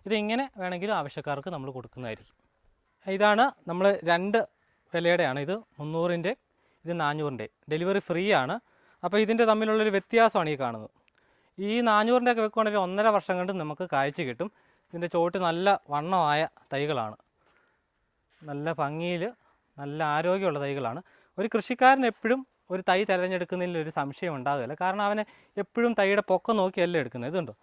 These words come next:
ഇതിൻ്റെ പൊക്കം നോക്കുമ്പോൾ ഏകദേശം ഒരുപോലെ ഇരിക്കും. ഇതിലും പൊക്കം ഉള്ളതുണ്ട് മുന്നൂറ് രൂപയ്ക്ക് നമ്മൾ കൊടുക്കുന്നത്. പക്ഷേ ഇതിൻ്റെ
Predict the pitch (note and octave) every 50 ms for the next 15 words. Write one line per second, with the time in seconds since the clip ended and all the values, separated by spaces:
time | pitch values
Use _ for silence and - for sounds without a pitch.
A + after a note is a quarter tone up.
0 | _ _ _ _ _ _ _ _ _ _ - A3 A3+ G#3+ A3 G#3 - - B3 A#3+
1 | A3 G#3+ A3 A3 A3+ A3+ G#3 G3+ G#3 G#3 G#3 G3+ - G#3+ F#3+ F#3+ G3 G#3 G#3+ G3+
2 | E3 A#2+ A2 G#2+ - _ _ _ _ _ _ _ _ _ _ _ _ _ E3 E3+
3 | E3 A3 B3 C#4 C4 B3+ A3 - - A#3+ A3+ A3+ A3+ A3+ G#3+ E3+ D3+ D#3 G#3 B3
4 | - _ _ _ _ E3+ F3+ G3 G3+ G3 F#3+ F#3+ F3+ E3+ F3+ F3 E3+ E3 D#3 D3+
5 | C#3+ C3+ C#3 D3 E3+ F3+ F3+ - A3 G#3+ G3+ - _ _ _ _ _ _ G3 G3
6 | F#3+ G#3 G#3+ G#3+